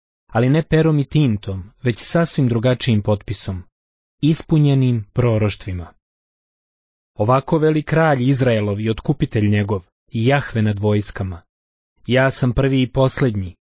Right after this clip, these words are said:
osim mene Boga nema. Tko je kao ja? Nek ustane i govori, nek navijesti i nek mi razloži. Tko je od vječnosti otkrio što se zbilo?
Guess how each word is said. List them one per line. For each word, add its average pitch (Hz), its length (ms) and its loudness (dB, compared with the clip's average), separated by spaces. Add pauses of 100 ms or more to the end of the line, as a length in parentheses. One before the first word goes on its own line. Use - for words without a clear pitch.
(260)
osim 135 380 0
mene 127 340 0
Boga 123 300 0
nema. 110 480 -2 (580)
Tko - 220 0
je 131 120 2
kao 113 240 0
ja? 104 380 -2 (720)
Nek 135 220 -2
ustane 156 440 0
i 110 60 -4
govori, 131 540 2
nek 120 220 -2
navijesti 135 880 -2
i 143 120 0
nek 139 180 -2
mi 139 100 2
razloži. 127 600 0 (460)
Tko - 240 0
je 143 120 2
od 113 100 -2
vječnosti 123 580 -2
otkrio 123 440 0
što 120 180 -2
se - 160 -4
zbilo? 107 480 -2